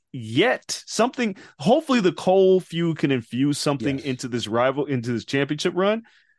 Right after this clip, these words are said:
Speaker 1: but it just hasn't been great. And I have a problem with M J F in general, that his work as a world champion heel is not helping anybody that he feuds with.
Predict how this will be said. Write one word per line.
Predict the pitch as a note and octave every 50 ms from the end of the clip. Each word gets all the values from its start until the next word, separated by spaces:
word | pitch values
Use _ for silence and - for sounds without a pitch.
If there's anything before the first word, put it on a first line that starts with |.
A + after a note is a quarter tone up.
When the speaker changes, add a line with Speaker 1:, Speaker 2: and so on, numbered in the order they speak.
| _ _ _ _ _ -
Speaker 1:
but | D#3 E3+
it | E3+
just | - F#3 A#3+ A3 F3
hasn't | B2 A#2+ C#3 E3 G#3 A#3 A3 A3 G3 E3+
been | D3+ C#3+ B2+ G#2+
great. | - A#2 D#3+ - F#3 C#3 -
And | D3+ C#3+ D#3+
I | G3+ B3+
have | B3 B3+ B3 G3+
a | F3
problem | D3+ - F#3 G3+ G#3+ G3+ F#3+
with | D#3+ C#3 -
M | D#3 E3 D#3+ D#3+
J | C#3 D3 D#3 E3
F | E3 D#3+ -
in | E3+ C3 A#2+ G#2+
general, | F#2+ F#2 A2+ B2+ F3 G3 D3+ A#2+ G#2 F#2 F2+ E2+ - _ _ _ _ _ _ _ _ _ _ _ _ _ _ _ _
that | A2+ A2 C3+ C#3+ C#3+ C#3 B2 - - - - - _ _ _ _ _ _ _ _ _ _ _ _ _ _ _ _ _ _ _ _ _ _ _ _ _
his | _ C3+ E3+ G#3+ A3+ A#3+ A#3+ A3+ G3+ - - - - _ _ _ _ _ _ _ _
work | - G#2+ F#2+ A2 D#3 F3+ F#3 F3 - _ -
as | C#3+ C#3+ C#3+ B2+ B2
a | B2 A#2 A2+ - -
world | G#2+ G2+ B2 D3+ D#3 D#3
champion | D3+ - E3 D3+ D3 C3+ C3+ B2+ A#2 G#2
heel | - - - E3+ F3+ F3 C#3+ A#2 G#2+ G2+ G2+ -
is | - C3+ B2 A#2 A#2
not | B2 C#3 D3+ D#3+ - -
helping | - - - D3 D3 E3 D#3+ - C3 A2 G#2 F2+
anybody | G2+ G#2+ G#2+ G#2+ G2+ F2 G#2 F#2 D#2+ - - - - - _ _ -
that | A#2 A2+
he | A2+ A2+
feuds | A2 - D#3+ F3+ F#3+ E3 A#2 -
with. | G2 F2 D#2 C#2+ - -